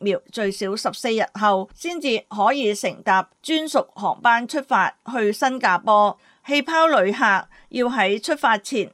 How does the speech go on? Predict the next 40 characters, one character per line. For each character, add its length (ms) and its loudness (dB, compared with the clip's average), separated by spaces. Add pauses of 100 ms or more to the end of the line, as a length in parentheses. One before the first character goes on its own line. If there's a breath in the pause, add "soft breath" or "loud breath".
同 180 -4 (100)
抵 60 2 (140)
埗 200 2
後 520 2
接 120 -2
受 380 0
病 300 0
毒 80 -4 (120)
檢 240 -4
測， 360 0 (400 soft breath)
仲 200 -6
要 220 -2 (220)
有 260 2
陰 240 0
性 320 -4
結 160 -4
果， 500 2 (140)
乘 320 -6
搭 320 0
專 240 -4
屬 240 -4
航 240 -2
班 240 2
等 340 -2 (160)
就 160 0 (140)
唔 140 -6
受 320 0
行 280 -6
程 300 -8
限 260 -2
制 100 -4 (300)
及 100 -8 (260)
無 200 0
需 280 0
進 280 -2
行 220 -4 (160)
強 300 -4
制 80 -4
檢 440 -2
疫。 260 0